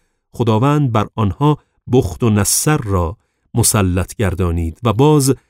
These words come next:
پس از این مخالفت کردند. خداوند بر آنها فترس رومی را برانگیخت و پس از آن نیز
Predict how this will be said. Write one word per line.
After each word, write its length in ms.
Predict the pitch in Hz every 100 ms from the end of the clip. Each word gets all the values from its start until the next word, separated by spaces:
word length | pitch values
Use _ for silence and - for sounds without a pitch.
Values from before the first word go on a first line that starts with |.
| _ _
پس 220 | 147 -
از 200 | 131 113
این 260 | - 151 147
مخالفت 680 | 113 - 107 104 - 147 -
کردند. 600 | 95 80 85 76 - - _ _ _ _
خداوند 520 | 113 107 98 117 117
بر 140 | 104 -
آنها 440 | 120 107 139 151 - _ _ _
فترس 500 | 123 123 - 151 -
رومی 500 | 123 101 117 123 151
را 180 | 110 87
برانگیخت 760 | 92 87 82 85 80 - - _ _ _ -
و 220 | 101 80
پس 240 | - 107
از 160 | 110 92
آن 140 | 147 143
نیز 460 | 131 113 98 90